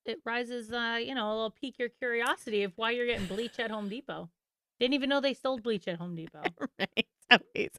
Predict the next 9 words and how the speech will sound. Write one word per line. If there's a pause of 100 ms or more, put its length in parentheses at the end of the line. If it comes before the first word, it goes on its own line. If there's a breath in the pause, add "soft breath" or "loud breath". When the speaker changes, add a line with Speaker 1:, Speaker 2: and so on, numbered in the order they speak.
(460 loud breath)
Speaker 2:
it's
not
just
the
shovel, (300 soft breath)
but
it's
the
shovel